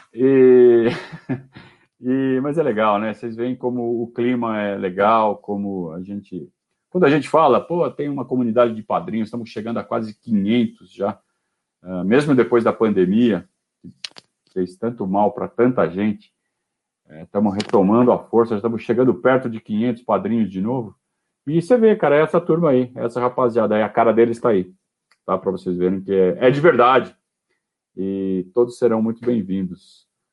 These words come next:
é, os novos padrinhos. Quem estiver assistindo e quiser se tornar padrinho, é só entrar em verdazo ponto com ponto B R barra padrinho e vai saber como se tornar mais um padrinho do Verdazo. Obrigado a todos. A gente volta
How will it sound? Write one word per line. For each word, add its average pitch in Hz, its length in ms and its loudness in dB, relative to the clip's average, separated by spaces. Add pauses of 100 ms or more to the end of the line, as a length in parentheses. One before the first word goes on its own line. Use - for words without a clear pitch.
(280)
é, 85 160 -6
os 85 180 -4
novos 90 300 0
padrinhos. 90 420 0
Quem 95 140 -8
estiver 95 200 -2
assistindo 90 460 -6
e 85 40 -14
quiser 90 340 -4
se - 100 -20
tornar 90 240 -6
padrinho, 90 560 -4 (680)
é 85 160 -8
só 95 220 -6
entrar 92 300 -2
em 85 80 -2
verdazo 90 520 0
ponto 131 240 -4
com 101 180 -4
ponto 107 240 0
B 101 100 0
R 107 200 0
barra 127 400 0
padrinho 117 720 0 (280)
e - 120 -18
vai 95 180 -4
saber 95 340 -4
como 90 300 -10 (180)
se - 160 -20
tornar 92 300 -4
mais 98 180 -4
um 98 100 -8
padrinho 92 340 -4
do 90 80 -4
Verdazo. 82 500 -8 (760)
Obrigado 147 400 2
a 175 60 4
todos. 233 760 0
A 120 80 -4
gente 135 260 -6
volta 185 540 0